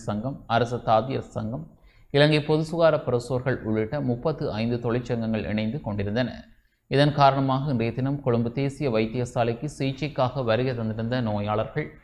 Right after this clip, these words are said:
அசௌகரியத்தை எதிர்கொண்டிருந்தமை அவதானிக்க முடிந்ததாக எமது செய்தியாளர் தெரிவித்தார். அத்துடன் சுகாதார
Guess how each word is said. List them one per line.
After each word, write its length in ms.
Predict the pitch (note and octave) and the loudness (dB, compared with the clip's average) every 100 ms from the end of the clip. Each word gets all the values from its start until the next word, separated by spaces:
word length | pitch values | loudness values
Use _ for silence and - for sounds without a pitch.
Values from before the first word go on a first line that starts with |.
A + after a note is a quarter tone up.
| _ _ - - _ - | _ _ -20 -20 _ 4
அசௌகரியத்தை 640 | B2 C3+ F#3 F3+ E3 D#3+ D3 | 6 6 2 2 0 0 0
எதிர்கொண்டிருந்தமை 680 | A2+ C3+ C3+ A2+ A2+ A2+ B2 C#3+ A#2+ - | 0 -2 -4 -4 -4 -4 -4 -4 -8 -4
அவதானிக்க 460 | A#2+ C3+ D3 C#3+ C3+ | -2 0 0 -2 -2
முடிந்ததாக 580 | G#2+ G#2+ G#2+ A#2 A#2 C3+ | -2 -2 2 2 2 -2
எமது 240 | G#2+ A2 A2 | -2 -2 -4
செய்தியாளர் 640 | - D#3+ D#3 B2 G2+ G2+ C#3 | -4 -4 -2 -2 0 0 -4
தெரிவித்தார். 600 | - G2+ G2+ A#2 B2 - - - - - - - - | -2 -2 -2 -6 -8 -12 -18 -20 -20 -20 -20 0 6
அத்துடன் 360 | C3+ D#3 D#3+ D#3+ | 6 4 -2 -2
சுகாதார 280 | D3+ D3 | 2 4